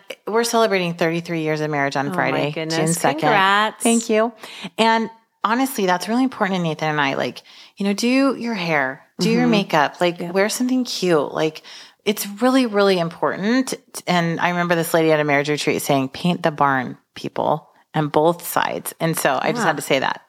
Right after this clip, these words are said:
Speaker 1: Like,
Speaker 2: Oh, that's great.
Speaker 1: it's just cool that health is important to you. It should be
Speaker 2: Yeah.
Speaker 1: important to all of us. And moving our bodies daily. I know I walk an hour every day. It's really important to me and my health.
Speaker 2: Yeah.
Speaker 1: And so I just love that, that you guys do that together. And again, you prioritize it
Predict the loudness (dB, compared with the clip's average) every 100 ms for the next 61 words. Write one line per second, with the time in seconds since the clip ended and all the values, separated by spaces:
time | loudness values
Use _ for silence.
0 | -2 -2 -2 -8 -10 -10 -8 -8 -6 -4
1 | 0 0 2 2 4 2 2 0 0 -2
2 | -2 -2 -6 -6 -8 -8 -6 -2 0 0
3 | 2 2 2 0 0 2 2 2 2 -2
4 | -2 -8 -6 0 2 2 0 -2 0 0
5 | 2 2 2 -2 -2 -2 0 -2 -6 -10
6 | -20 -8 -2 0 4 2 2 -2 0 2
7 | 4 2 0 0 2 2 0 -2 -2 -2
8 | -2 -4 -4 -6 -4 -2 -2 -2 0 2
9 | 2 2 -4 -14 -12 -12 -2 2 2 2
10 | -6 _ _ _ -18 -8 0 2 0 2
11 | 2 4 0 0 -2 0 0 0 0 0
12 | 0 0 2 2 0 2 0 0 -4 -2
13 | -2 -2 -6 -8 -8 -10